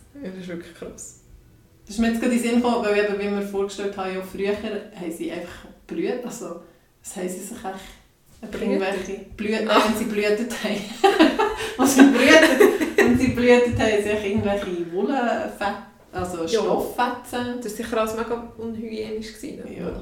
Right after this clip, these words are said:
Speaker 2: schon. Ja.
Speaker 1: Gruselig.
Speaker 2: Von
Speaker 1: Ja,
Speaker 2: dem her
Speaker 1: sehr,
Speaker 2: können wir froh sein.
Speaker 1: sehr komplexes
Speaker 2: Noch eine andere
Speaker 1: Thema.
Speaker 2: Frage, das
Speaker 1: Ja.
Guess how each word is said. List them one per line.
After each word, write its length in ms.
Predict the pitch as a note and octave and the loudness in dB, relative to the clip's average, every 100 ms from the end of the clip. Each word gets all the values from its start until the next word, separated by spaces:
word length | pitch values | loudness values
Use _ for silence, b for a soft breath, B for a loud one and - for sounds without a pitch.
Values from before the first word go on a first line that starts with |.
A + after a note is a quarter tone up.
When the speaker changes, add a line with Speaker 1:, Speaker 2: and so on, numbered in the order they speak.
| - | -12
Speaker 2:
schon. 1800 | - - - - - _ _ _ _ _ _ _ _ - - - - E3 | -14 -16 -16 -20 -20 _ _ _ _ _ _ _ _ -20 -20 -20 -16 -10
Ja. 100 | - | -8
Speaker 1:
Gruselig. 460 | G#3 F#3+ D#3 - - B B | -6 -6 -8 -12 -18 B B
Speaker 2:
Von 120 | G3 | -6
Speaker 1:
Ja, 160 | G3+ A3 | 2 2
Speaker 2:
dem 100 | - | 4
her 20 | |
Speaker 1:
sehr, 220 | A3 A3 | 6 6
Speaker 2:
können 160 | A3 F3 - | 4 0 -4
wir 60 | F3+ | -10
froh 20 | F3 | -12
sein. 140 | - - - - - - | -10 -12 -12 -14 -14 -4
Speaker 1:
sehr 200 | G#3 G3+ | -2 -2
komplexes 240 | - A3 | -2 2
Speaker 2:
Noch 100 | A#3 B3 | 4 4
eine 100 | C#4 | 4
andere 180 | - C4 | 2 2
Speaker 1:
Thema. 120 | F4+ | 2
Speaker 2:
Frage, 240 | G3+ A3 B3 | 2 0 -4
das 140 | |
Speaker 1:
Ja. 60 | - | -4